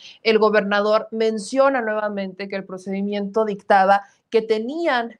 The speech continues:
que ya nombrar un gobernador interino en Tamaulipas y que es algo que evidentemente no pasó. Pero menciona que él quería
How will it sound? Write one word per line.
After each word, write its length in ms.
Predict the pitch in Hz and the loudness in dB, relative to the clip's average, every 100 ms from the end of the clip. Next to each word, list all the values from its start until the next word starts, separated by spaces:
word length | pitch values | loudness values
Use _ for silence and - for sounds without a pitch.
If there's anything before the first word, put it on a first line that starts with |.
| _ - | _ -6
que 200 | 208 202 | -4 -2
ya 160 | 214 | -2
nombrar 440 | 254 233 196 220 240 | -2 -8 -4 -4 -4
un 100 | 226 | -6
gobernador 520 | 196 190 190 226 240 | -8 -6 -6 -6 -8
interino 560 | 214 196 269 294 233 | -10 -10 -10 -8 -6
en 100 | 220 | -6
Tamaulipas 880 | 208 214 233 247 247 269 - _ _ | -6 -4 -4 -6 -6 -8 -8 _ _
y 100 | 226 | -6
que 100 | 208 | -2
es 120 | 247 | 0
algo 300 | 262 262 277 277 | 2 4 2 2
que 300 | 226 247 240 | 2 2 -2
evidentemente 720 | 220 214 220 233 220 220 247 | -8 -8 -10 -12 -12 -10 -8
no 180 | 240 240 | -8 -8
pasó. 320 | 226 - - _ _ | -10 -12 -18 _ _
Pero 160 | 254 277 | 0 2
menciona 600 | 311 302 339 370 339 330 | 0 -6 -4 -2 -4 -6
que 280 | 277 254 254 | -4 -2 -2
él 180 | 262 - | -4 -10
quería 580 | 226 220 269 262 214 | -10 -10 -4 -4 -4